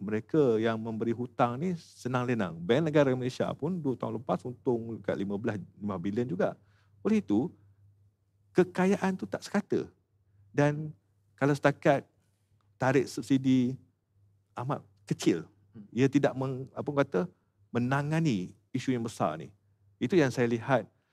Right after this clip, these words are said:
Speaker 1: perlu juga ada, orang kata, langkah jangka masa panjang. Bagaimana sistem monetary itu dapat, orang kata, dibentuk semula supaya tidak berpaksikan kepada ekonomi hutang lah.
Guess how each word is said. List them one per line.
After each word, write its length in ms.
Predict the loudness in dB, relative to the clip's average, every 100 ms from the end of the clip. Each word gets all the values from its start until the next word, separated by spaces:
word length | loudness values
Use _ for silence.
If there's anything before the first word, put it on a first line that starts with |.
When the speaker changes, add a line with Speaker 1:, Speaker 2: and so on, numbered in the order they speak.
| _ _ _
Speaker 1:
perlu 240 | -2 2 2
juga 240 | 2 0
ada, 320 | 0 2 2
orang 160 | 0 -2
kata, 320 | -2 2 2
langkah 420 | 4 0 0 -2 -2
jangka 180 | -4 -4
masa 160 | -4 -4
panjang. 480 | -4 -2 2 2 0 -8 _ _ _ -20
Bagaimana 560 | -10 -4 -2 0 0 0
sistem 480 | 0 -4 -2 -4 -4
monetary 560 | -8 -2 2 4 2
itu 320 | 0 0 0 -4 _ _ -6
dapat, 480 | -2 -2 2 0 0
orang 80 |
kata, 400 | -4 -2 0 -2 -2
dibentuk 800 | 0 2 4 2 0 -2 0 0
semula 480 | 0 -4 0 0 -2 -8 _
supaya 320 | -20 -2 2 2
tidak 320 | 2 -2 -2
berpaksikan 640 | -2 -4 -4 -4 -4 -4
kepada 240 | -4 -4 -4
ekonomi 320 | -4 -6 -6
hutang 340 | -6 -6
lah. 60 | -8